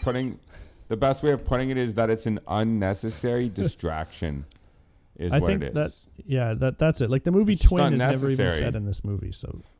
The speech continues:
Speaker 2: But
Speaker 3: they,
Speaker 2: I do
Speaker 3: they should be
Speaker 2: lose
Speaker 3: offended at that, not at me and my rambling.
Speaker 2: <laughs>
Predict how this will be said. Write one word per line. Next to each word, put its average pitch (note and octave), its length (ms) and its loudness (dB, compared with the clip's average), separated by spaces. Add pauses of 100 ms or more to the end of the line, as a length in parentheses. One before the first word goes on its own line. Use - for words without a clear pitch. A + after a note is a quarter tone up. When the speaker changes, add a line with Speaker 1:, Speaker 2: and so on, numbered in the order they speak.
(120)
Speaker 2:
But F3+ 80 6
Speaker 3:
they, A#3 60 10
Speaker 2:
I C#4 80 10
do D#3 200 6
Speaker 3:
they G3+ 80 10
should C3 160 6
be C#3+ 100 12
Speaker 2:
lose D#3+ 120 10
Speaker 3:
offended B2+ 280 2
at G#2+ 140 2
that, G#2 280 2
not G2+ 160 0
at F#2 100 -2
me F#2+ 220 0
and F#2 100 0
my F#2 160 2
rambling. E2+ 400 2
Speaker 2:
<laughs> - 120 -2